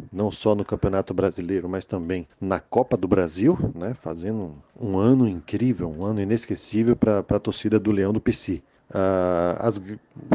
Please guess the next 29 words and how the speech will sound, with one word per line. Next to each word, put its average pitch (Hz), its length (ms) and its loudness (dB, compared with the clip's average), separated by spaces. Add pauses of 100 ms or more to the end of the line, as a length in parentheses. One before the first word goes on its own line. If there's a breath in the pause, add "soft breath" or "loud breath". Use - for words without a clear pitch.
(120)
o - 40 4
Ceará 120 400 0
começou 117 420 -2
bem 117 240 4
com 123 140 0
o 92 40 0
próprio 127 300 -4
Guto, - 380 -10
né? 98 100 -12
O 120 60 -12
Guto, 110 260 -12
quando 120 240 -8
saiu 101 300 4
do, 92 120 0
do 87 140 -4
time 95 220 -6
do 90 100 -2
Ceará, 98 340 2
saiu 156 260 4
em 160 100 4
oitavo 139 360 4
lugar, 92 400 0 (220)
mas 87 140 -2
depois 104 400 2
desandou. 117 680 -2 (260)
Acho 95 300 -2
que 92 680 -6 (200)
os - 140 -4
próprios - 760 0